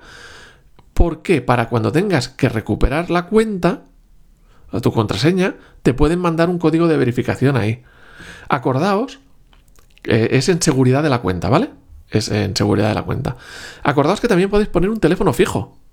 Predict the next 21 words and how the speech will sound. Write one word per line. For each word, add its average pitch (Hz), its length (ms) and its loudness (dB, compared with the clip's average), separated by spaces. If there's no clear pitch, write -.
¿Por 123 160 0
qué? 196 160 2
Porque 104 520 -2
en 101 120 -2
el 104 60 -4
teléfono 117 320 0
fijo 143 180 -2
no 180 80 2
reciben 113 320 0
mensajes, - 380 -2
pero 101 180 0
te 98 180 -2
llama 156 300 0
y - 80 -10
una 110 140 2
voz 113 160 0
robótica 123 480 0
te 127 80 0
dice 113 200 -2
el - 100 -6
código. - 360 -4